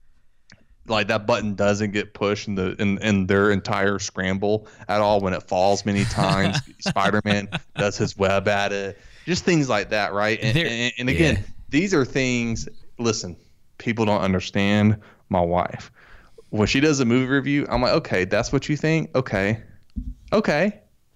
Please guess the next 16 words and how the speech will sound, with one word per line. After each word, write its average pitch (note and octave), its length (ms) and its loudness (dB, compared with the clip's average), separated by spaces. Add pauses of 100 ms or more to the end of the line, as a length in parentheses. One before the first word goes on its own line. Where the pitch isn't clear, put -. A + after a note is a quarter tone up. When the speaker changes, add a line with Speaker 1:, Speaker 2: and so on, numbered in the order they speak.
Speaker 1:
Okay, C3 220 0
I B2 80 2
hear C3 200 2
you. A2+ 200 0 (340)
I D3+ 140 0
disagree, D3 540 2
but G2 160 0
I A#2 120 2
hear," A#2+ 360 -2
<laughs> - 40 -10
like, D#3+ 560 0 (460)
like, C#3+ 300 -2
she's D3+ 200 -2
really E3 280 4
liberal, G#2+ 720 -2 (260)
um, F#2+ 720 -2